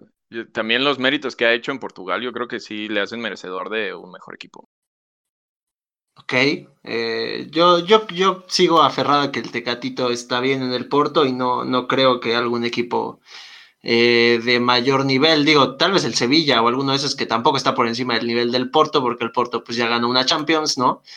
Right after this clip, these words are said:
Speaker 2: O dos, creo, pero, eh, yo creería que no, no va a pasar de ahí.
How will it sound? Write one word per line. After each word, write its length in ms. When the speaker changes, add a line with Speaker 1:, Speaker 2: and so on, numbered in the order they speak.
Speaker 2:
O 120
dos, 300
creo, 380
pero, 720
eh, 500
yo 340
creería 360
que 80
no, 300
no 240
va 480
a 80
pasar 320
de 100
ahí. 380